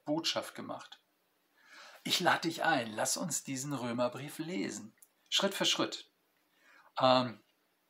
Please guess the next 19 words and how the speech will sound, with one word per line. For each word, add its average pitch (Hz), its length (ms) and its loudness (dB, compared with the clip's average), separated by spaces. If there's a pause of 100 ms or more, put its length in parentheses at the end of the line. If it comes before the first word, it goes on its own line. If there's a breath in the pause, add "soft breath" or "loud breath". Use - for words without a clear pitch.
(1160)
fürchte - 400 2
dich 143 140 2
nicht 165 180 -4
davor, 156 300 2
dass - 160 0
das 135 140 -4
manchmal 131 440 2
auch - 360 2 (580 soft breath)
nicht 120 260 -4
einfach 185 420 4
ist. - 440 -4 (540)
Äh, 127 320 6 (340)
ich - 160 -12
glaube, 143 320 10
es 139 160 0
ist - 280 0
alles 196 420 4
zu - 120 0
verstehen 165 800 0